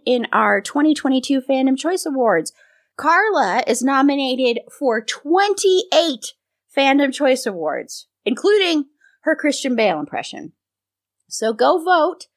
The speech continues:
That's also in the show notes. You have till <laughs> February twelfth. The ceremony will be live on February nineteenth. I'm sure Carla will be making an appearance. Other people will. We'll have lots of fun stuff planned for that.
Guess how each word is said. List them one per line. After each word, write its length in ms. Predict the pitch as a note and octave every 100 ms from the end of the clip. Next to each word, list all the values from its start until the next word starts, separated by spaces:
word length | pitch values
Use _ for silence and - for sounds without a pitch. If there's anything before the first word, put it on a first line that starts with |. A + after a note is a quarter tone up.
| _ _ -
That's 200 | F3+ F#3+
also 320 | G3+ A#3 D#4
in 80 | D4+
the 60 |
show 200 | D4 B3+
notes. 240 | B3 B3+ B3+
You 60 |
have 80 | G#3
till 140 | -
<laughs> 20 | G#3+
February 480 | C#4 B3+ D4 D4
twelfth. 380 | D#4 - A#3+ A#3 _ _ _ _
The 100 | C4
ceremony 460 | D4 D4 E4+ F4+ F4
will 100 | F4
be 60 |
live 300 | E4 D#4+ E4
on 140 | E4 C4
February 380 | A#3+ C4+ D4 C#4+
nineteenth. 500 | C4+ C4 E4 F#4 - - _
I'm 180 | A3+ G#3
sure 220 | G3+ C#4
Carla 440 | C#4+ C4+ B3+ C#4 C#4+
will 140 | C#4+
be 120 | C#4+
making 360 | D4+ C#4 C4+ C#4+
an 80 | C4 _ _ _
appearance. 460 | D#4+ D#4+ E4 D#4
Other 260 | - A#3 C4
people 420 | B3+ C4+ C4 B3+
will. 300 | C4+ C4+ C4
We'll 100 | B3
have 180 | A3 G3+
lots 260 | G#3+ B3 C4
of 100 | -
fun 200 | B3 A#3
stuff 320 | - A#3+ G#3+
planned 300 | - D4 C#4
for 120 | - C4+
that. 320 | C4+ C#4